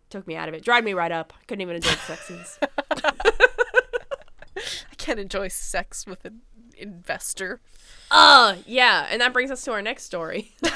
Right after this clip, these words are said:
Speaker 2: <laughs> That's true. Okay, wait. Let me pull up the name of the next one.
Speaker 1: <laughs>
Speaker 2: Yes, My Weekend, uh, ellipses,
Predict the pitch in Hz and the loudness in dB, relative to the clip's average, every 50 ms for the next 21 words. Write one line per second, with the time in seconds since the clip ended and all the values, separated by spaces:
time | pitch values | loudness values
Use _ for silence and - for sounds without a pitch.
0 | - 349 - - - - - - - - - - - - - - - - 240 277 | -4 -10 -10 -12 -18 -20 -20 -20 -20 -20 -20 -20 -20 -20 -20 -18 -8 -4 -4 -4
1 | - - 285 269 - - 339 403 427 370 302 - 247 - - - - - - 208 | -2 -2 -6 -6 -6 -8 -12 -12 -12 -12 -14 -16 -14 -10 -10 -10 -10 -8 -8 -8
2 | 214 202 196 185 185 185 - - 190 202 196 202 208 - 214 208 208 220 208 - | -6 -6 -6 -8 -8 -8 -8 -8 -8 -8 -8 -8 -10 -8 -6 -6 -4 -6 -6 -8
3 | - 202 175 180 175 175 170 170 165 170 175 165 - 147 156 - - - - - | -10 -10 -8 -8 -8 -8 -10 -12 -14 -12 -12 -10 -8 -8 -10 -10 -12 -12 -8 -8
4 | - - - 240 247 - - - 233 220 - - _ - - _ _ _ _ _ | -8 -8 -8 -10 -12 -12 -12 -14 -14 -14 -16 -20 _ -20 -20 _ _ _ _ _
5 | _ _ _ _ - 214 208 220 196 208 - - 208 202 202 196 190 220 240 247 | _ _ _ _ -14 -8 -4 -4 -4 -4 -6 -6 -4 -4 -4 -4 -6 -8 -10 -10
6 | - - 254 240 240 240 247 247 247 - - - _ - - - - - - - | -6 -4 -4 -4 -4 -6 -8 -12 -18 -20 -20 -20 _ -20 -20 -20 -20 -20 -20 -20
7 | - - - - - 208 196 190 180 - - 190 180 185 185 - - - 202 190 | -20 -20 -20 -16 -10 -6 -4 -4 -4 -6 -8 -8 -8 -8 -10 -10 -10 -12 -10 -10
8 | 180 170 - - | -10 -12 -12 -14